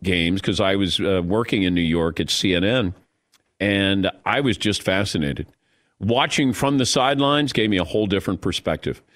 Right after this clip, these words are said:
because you look and you watch somebody rush, rush the passer, and you, you think, "Wow, that, that's kinda quick." When you're watching on T V, it doesn't seem as quick when they get there. In person,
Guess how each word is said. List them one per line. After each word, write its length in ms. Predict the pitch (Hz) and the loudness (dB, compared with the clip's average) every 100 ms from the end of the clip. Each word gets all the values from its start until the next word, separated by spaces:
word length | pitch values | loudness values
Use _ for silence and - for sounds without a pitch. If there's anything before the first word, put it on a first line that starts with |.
| - - | -20 -8
because 280 | 135 165 131 | -2 0 2
you 180 | 226 208 | 2 4
look 360 | 190 202 - - _ - | 2 0 -4 -14 _ -2
and 140 | 123 | 2
you 120 | 156 | 2
watch 300 | 170 156 156 | 2 2 2
somebody 380 | - 143 127 120 | 2 2 2 2
rush, 320 | 110 113 - - | 2 2 -2 -4
rush 240 | 101 104 - | -2 -2 -2
the 100 | 87 | -2
passer, 440 | 101 90 - 71 - - - - | 2 2 0 -4 -6 -18 -8 0
and 260 | 147 151 147 | 2 2 0
you, 280 | 131 165 165 - | 0 0 -2 -2
you 140 | 156 | -2
think, 360 | - 165 135 - _ _ _ 110 | 2 0 -2 -12 _ _ _ 0
"Wow, 220 | 196 135 | 2 2
that, 320 | 147 - - | 2 0 -4
that's 200 | 170 - | -4 -2
kinda 240 | - 160 | 0 0
quick." 400 | - - 175 - | 0 0 0 0
When 120 | 135 165 | 0 2
you're 100 | 175 | 2
watching 320 | 226 226 202 | 2 2 2
on 140 | 175 | 2
T 180 | - 175 | 2 2
V, 160 | 151 147 | 2 0
it 100 | 123 | 2
doesn't 300 | 185 196 151 | 2 2 2
seem 260 | 175 151 | 2 2
as 360 | 135 151 151 - | 2 2 2 0
quick 360 | - 156 170 | 0 0 0
when 120 | 139 123 | 2 2
they 120 | 117 | 2
get 260 | 113 139 | 2 0
there. 260 | 160 156 156 - - _ _ | 2 2 0 -6 -20 _ _
In 200 | 165 220 | 0 2
person, 520 | - 190 190 214 220 | 2 2 2 0 0